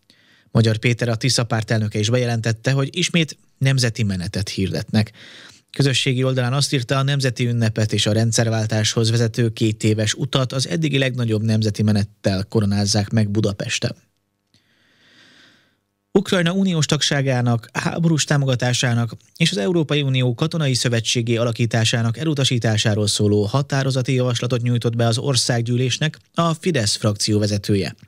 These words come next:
A javaslat szerint Magyarország és Európa érdeke, hogy kimaradjon a négy éve kitört orosz-ukrán háborúból, és mindent megtegyen a békéért, ezért Magyarország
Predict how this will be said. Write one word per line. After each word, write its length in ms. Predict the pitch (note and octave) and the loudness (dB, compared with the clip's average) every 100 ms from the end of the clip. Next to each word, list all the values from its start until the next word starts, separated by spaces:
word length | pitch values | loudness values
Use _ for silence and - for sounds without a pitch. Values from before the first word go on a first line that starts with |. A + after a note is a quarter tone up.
| - - - - - - - - | -20 -20 -20 -20 -18 -18 -20 -6
A 100 | - | 0
javaslat 440 | C#3 F3+ E3 D3 C3 | 2 2 0 -2 0
szerint 260 | C#3+ C3 | 0 0
Magyarország 600 | A#2+ C3 B2+ A#2+ A2 B2 A#2 | 0 0 2 0 0 0 0
és 140 | A2 | -2
Európa 460 | - C#3 C3 A#2 B2 | 0 0 0 0 -2
érdeke, 360 | A#2 A#2 A2+ | 0 -2 0
hogy 180 | A2 G#2+ | 0 0
kimaradjon 560 | - G#2 G#2 G#2+ A2 A2 | 0 2 2 2 2 4
a 60 | |
négy 260 | G#2 G#2+ G#2+ | 4 2 2
éve 180 | G#2+ G#2+ | 2 0
kitört 480 | A2+ - A2 - - | -2 0 0 0 -4
orosz-ukrán 480 | C3+ A#2+ A#2 C3+ B2 | 0 0 0 -2 0
háborúból, 640 | B2+ B2+ C3 B2+ C3 B2+ - _ _ _ _ _ - | 0 0 0 2 2 0 -4 _ _ _ _ _ 0
és 160 | D#3 - | 0 2
mindent 460 | B2+ G#2+ G#2 G2+ | 0 2 0 0
megtegyen 380 | G#2+ G2 - G2+ | -2 -2 0 2
a 60 | G2+ | 2
békéért, 560 | A2 A2+ - A#2 A#2 | 4 2 2 2 2
ezért 260 | A#2+ A2+ G#2+ | 2 0 0
Magyarország 600 | C#3 C3+ A#2+ A2 A#2 A2+ | 0 2 0 0 0 -2